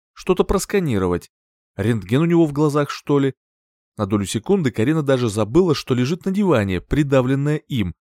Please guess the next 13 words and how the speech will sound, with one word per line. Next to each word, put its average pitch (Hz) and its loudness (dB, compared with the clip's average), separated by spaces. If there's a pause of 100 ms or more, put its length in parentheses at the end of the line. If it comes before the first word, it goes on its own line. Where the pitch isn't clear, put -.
(120)
и 117 -4
толком 220 0
не 208 0
может 120 0
шевельнуться. 120 -2 (400)
Гипноз 180 0
какой-то. 87 -4 (460)
Довольный 113 2
полученным 107 0
эффектом, 117 0 (240)
он, 220 0
наконец, 170 -2
проговорил, 190 0